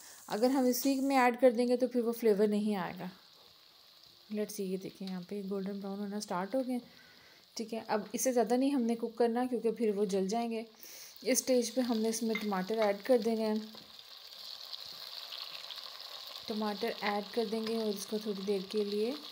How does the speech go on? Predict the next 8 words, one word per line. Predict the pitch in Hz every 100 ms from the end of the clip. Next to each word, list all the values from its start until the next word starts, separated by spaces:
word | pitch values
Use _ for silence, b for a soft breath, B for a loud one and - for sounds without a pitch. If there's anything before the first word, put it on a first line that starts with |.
| - - - - - - - 202 -
अम, | - 202 196 185 175 185
जो | 196
हम | 190 190 190
ढक | 196
के | 202
रख | 196
देंगे | 175 202 214
ताकि | 196 185 196